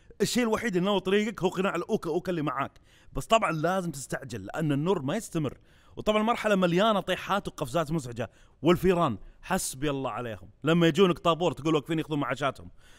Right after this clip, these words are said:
بعدها عندك ذوليك ال-، ال-، الجيلوتينز اللي، اللي تقطع، ما أعرف شو اسمه بالعربي صراحة. كل واحدة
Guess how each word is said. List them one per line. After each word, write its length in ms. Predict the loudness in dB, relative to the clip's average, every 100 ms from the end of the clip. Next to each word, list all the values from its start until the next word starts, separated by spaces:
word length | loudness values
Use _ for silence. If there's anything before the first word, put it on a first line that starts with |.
| -2
بعدها 300 | 4 6 6
عندك 260 | 2 4 4
ذوليك 360 | 4 2 2
ال-، 260 | 0 0 -8 -16 -20 -16
ال-، 560 | -16 -14 -14 -12 -10 -8
الجيلوتينز 640 | 0 4 4 4 2 2
اللي، 360 | -4 -6 -6 -8
اللي 220 | -8 -8 -10 -16 -16 0
تقطع، 360 | 0 0 -6 -4
ما 80 | -2
أعرف 120 | -2
شو 60 | -2
اسمه 120 | -2
بالعربي 280 | -2 -2 -2
صراحة. 340 | -4 -6 -10 -16 -20 0
كل 120 | 6 6
واحدة 460 | 6 0 -2 -2